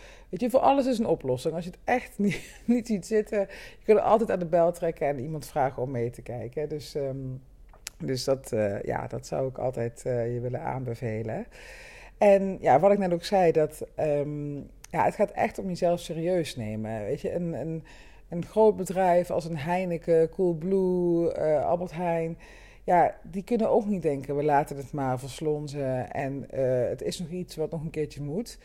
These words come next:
Nee, die zetten hele afdelingen op om de basis, eh, op orde te hebben. En ja, daar betalen ze ook gewoon grof geld voor, want het is gewoon belangrijk. En ja, wat ook nog een keertje zo is, is als jij natuurlijk, ehm, als je het wel laat,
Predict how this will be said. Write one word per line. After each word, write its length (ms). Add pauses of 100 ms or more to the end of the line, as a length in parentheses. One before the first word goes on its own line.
(500)
Nee, 140
die 80
zetten 240
hele 200
afdelingen 600
op 240
om 160
de 80
basis, 640
eh, 260
op 160
orde 260
te 120
hebben. 520 (380)
En 340
ja, 120
daar 100
betalen 320
ze 60
ook 120
gewoon 200
grof 220
geld 360
voor, 180
want 200
het 80
is 100
gewoon 200
belangrijk. 600 (500)
En 300 (840)
ja, 240
wat 140
ook 100
nog 140
een 80
keertje 300
zo 120
is, 280
is 140
als 200
jij 280
natuurlijk, 640
ehm, 560 (800)
als 120
je 60
het 100
wel 140
laat, 480